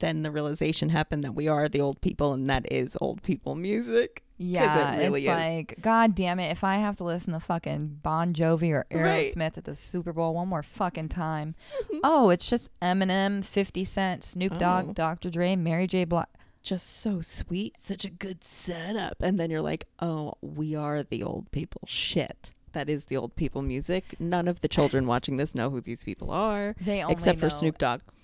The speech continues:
Speaker 2: And Eminem. Those
Speaker 1: Yeah.
Speaker 2: are the only bi-, if Eminem.
Speaker 1: If Eminem.
Speaker 2: Only because of the M G K drama is the only reason
Speaker 1: Jude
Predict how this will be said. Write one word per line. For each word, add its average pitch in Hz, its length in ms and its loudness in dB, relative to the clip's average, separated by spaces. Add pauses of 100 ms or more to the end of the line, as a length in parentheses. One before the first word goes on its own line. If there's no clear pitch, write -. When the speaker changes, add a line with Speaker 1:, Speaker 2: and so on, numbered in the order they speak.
(100)
Speaker 2:
And 180 160 -6
Eminem. 160 560 -12
Those 165 140 -6
Speaker 1:
Yeah. 165 100 2
Speaker 2:
are - 20 -6
the 160 100 -14
only 160 160 -18
bi-, - 160 -14 (260)
if 160 240 -10
Eminem. 160 320 -2
Speaker 1:
If 220 280 0
Eminem. 262 340 2
Speaker 2:
Only 151 220 2
because 196 300 -4
of 175 140 -4
the 175 100 -2
M 170 180 -2
G 151 160 -4
K 160 240 -6
drama 113 600 -8
is 151 200 -4
the 156 120 -2
only 170 260 -2
reason 156 220 -2
Speaker 1:
Jude 214 140 4